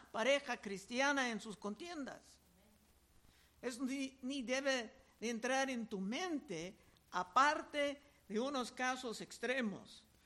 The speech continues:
Cristo dijo en Mateo cinco treinta y dos, "Pero yo os digo que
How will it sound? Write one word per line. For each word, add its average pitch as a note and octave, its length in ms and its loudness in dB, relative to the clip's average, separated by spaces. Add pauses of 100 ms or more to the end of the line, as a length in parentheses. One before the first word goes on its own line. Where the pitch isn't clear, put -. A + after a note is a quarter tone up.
(260)
Cristo C4+ 420 2
dijo C4+ 300 -2
en A3 80 -2
Mateo A#3 360 -2
cinco C4 360 -6
treinta A3+ 320 -6
y - 20 -2
dos, A3+ 400 -4 (260)
"Pero A3+ 160 6
yo C#4 260 10
os C#4 160 6
digo C4+ 460 0 (160)
que A#3+ 220 -2